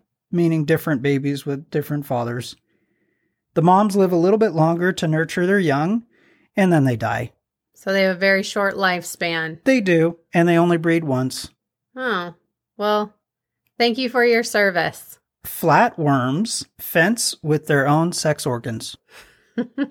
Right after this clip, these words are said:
Speaker 1: Flatworms are amongst the simplest invertebrate animals on Earth. They eat and poop from the same opening, but during
Speaker 2: What?
Speaker 1: mating,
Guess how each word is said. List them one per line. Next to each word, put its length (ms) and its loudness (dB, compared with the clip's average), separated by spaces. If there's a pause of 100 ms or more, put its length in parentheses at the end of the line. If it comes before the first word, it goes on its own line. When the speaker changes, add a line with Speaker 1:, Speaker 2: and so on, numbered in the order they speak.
(800)
Speaker 1:
Flatworms 960 0
are 120 2
amongst 500 0
the 100 -2
simplest 920 -2
invertebrate 680 0
animals 420 2
on 180 0
Earth. 460 -8 (400)
They 280 2
eat 320 -2
and 240 2
poop 360 -2 (220)
from 340 0
the 80 2
same 360 0
opening, 520 -2 (500)
but 200 -2
during 320 2
Speaker 2:
What? 80 0
Speaker 1:
mating, 720 2